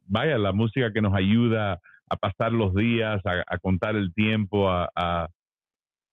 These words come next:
a pasar una noche sabrosa con un novio, con una novia romántica, eh, y entonces, y, y, y la música nos acompaña en todas, en todas esas partes de la vida, y, y para mí, es, ah,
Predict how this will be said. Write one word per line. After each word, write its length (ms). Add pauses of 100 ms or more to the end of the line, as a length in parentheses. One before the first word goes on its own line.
(280)
a 40
pasar 320
una 200
noche 320
sabrosa 680
con 220
un 200
novio, 420
con 180
una 160
novia 680
romántica, 840 (440)
eh, 380 (640)
y 100
entonces, 400 (260)
y, 180
y, 300
y 140
la 140
música 360
nos 160
acompaña 600
en 180
todas, 420 (320)
en 180
todas 280
esas 300
partes 340
de 80
la 120
vida, 360
y, 300 (640)
y 140
para 260
mí, 320 (300)
es, 160 (140)
ah, 140